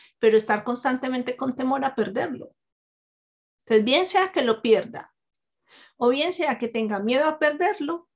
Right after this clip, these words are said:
he perdido la paz. Entonces, ya hoy no nos da tiempo de contarles qué podemos hacer. <laughs> Solo les voy a decir uno,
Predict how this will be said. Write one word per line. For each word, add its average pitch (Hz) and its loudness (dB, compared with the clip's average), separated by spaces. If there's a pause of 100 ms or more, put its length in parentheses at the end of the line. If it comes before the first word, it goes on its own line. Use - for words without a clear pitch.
(120)
he 247 -2
perdido 294 -6
la 277 -6
paz. - -4 (1800)
Entonces, 330 4 (600)
ya 240 4
hoy 254 4
no 277 -2
nos 277 -2
da 262 -4
tiempo 269 0
de 214 0
contarles 226 2
qué 330 2
podemos 330 -2
hacer. - 2
<laughs> - -12
Solo 339 6
les 359 4
voy 254 8
a 277 6
decir 247 0
uno, 196 -6